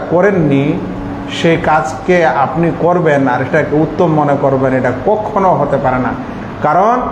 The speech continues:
তারাই হচ্ছেন সবচেয়ে বেশি শুভকামী, কল্যাণকামী,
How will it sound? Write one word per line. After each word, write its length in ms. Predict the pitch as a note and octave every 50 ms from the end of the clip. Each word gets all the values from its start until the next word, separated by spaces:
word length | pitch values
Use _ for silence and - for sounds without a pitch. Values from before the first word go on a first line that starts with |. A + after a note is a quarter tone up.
| - - - - - - -
তারাই 460 | D3+ D3 D3 E3 F3+ G#3+ B3 C#4+ C#4 G#3
হচ্ছেন 420 | G#3+ A3+ - - - A3 G#3 G3
সবচেয়ে 500 | E3+ - G#3 F#3+ - - - G3 F#3+ F3+
বেশি 520 | E3 F3 F3 F3 - F3 E3+ D#3+ D3+ - - - - - - - - - - - - - - -
শুভকামী, 680 | F#3 F3+ D#3+ E3+ F3+ F#3 F#3 F#3 - - C4 A#2+ G#2+ - - - - - - - - - - -
কল্যাণকামী, 760 | - D#3 D#3 D#3+ E3+ F3+ F3+ F3 D#3 C3+ - C#3+ C3 B2 A#2